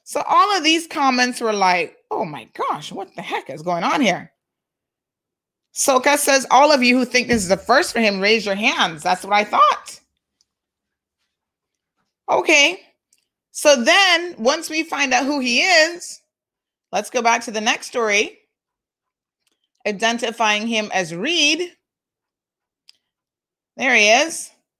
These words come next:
Reed Parker has been identified as a stapler thief. And then we have two hundred and fifty-two comments.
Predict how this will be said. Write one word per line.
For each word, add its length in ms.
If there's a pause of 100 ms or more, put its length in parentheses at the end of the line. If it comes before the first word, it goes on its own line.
(160)
Reed 280
Parker 600
has 180
been 140
identified 600
as 160
a 80
stapler 440
thief. 540 (1900)
And 300
then 280
we 120
have 360
two 200
hundred 400
and 240
fifty-two 580
comments. 680